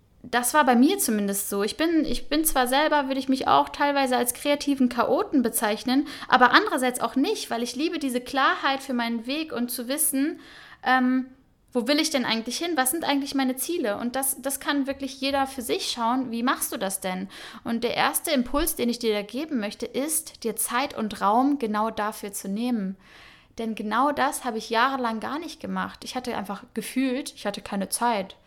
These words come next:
Keine Zeit, mir Zeit zu nehmen. Mm-mm. Das ist eine Ausrede. Du hast immer Zeit.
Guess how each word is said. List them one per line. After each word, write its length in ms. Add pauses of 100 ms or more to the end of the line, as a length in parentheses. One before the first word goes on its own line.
(340)
Keine 300
Zeit, 360
mir 120
Zeit 300
zu 120
nehmen. 440 (300)
Mm-mm. 640 (300)
Das 140
ist 60
eine 220
Ausrede. 680 (320)
Du 60
hast 200
immer 220
Zeit. 500